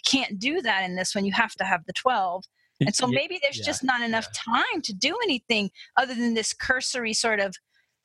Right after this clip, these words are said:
Speaker 1: you know, there was a point, there was a few points in the movie where I actually thought to myself, "If I hadn't read the book, I wonder if I'd be confused right now."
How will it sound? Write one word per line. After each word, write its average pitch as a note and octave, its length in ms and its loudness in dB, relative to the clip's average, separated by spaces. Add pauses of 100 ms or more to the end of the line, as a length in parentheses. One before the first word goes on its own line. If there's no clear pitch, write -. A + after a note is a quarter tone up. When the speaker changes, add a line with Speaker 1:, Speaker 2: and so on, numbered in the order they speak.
(140)
Speaker 1:
you A3 80 4
know, G3+ 60 0 (240)
there E4 140 4
was A4 140 -2
a A#4 60 -2
point, F4 260 0
there D4 80 -2
was C4 220 -2
a B3 80 0
few F#4+ 180 -2
points F4+ 320 -2
in D4 80 -2
the C#4 80 0
movie C4+ 160 0
where A3+ 140 2
I C#3+ 120 2
actually C#4 200 -2
thought A#3 220 0
to A#3 80 -2
myself, G3+ 440 0
"If A#3 140 0
I G3+ 100 2
hadn't E4 460 0
read B3+ 200 0
the A#3 60 0
book, G3+ 240 0
I G#3 100 4
wonder G#3 220 0
if A#3+ 80 -4
I'd G3 140 2
be F#3+ 100 -8
confused F#3+ 480 0
right D3 160 2
now." G#2+ 220 -2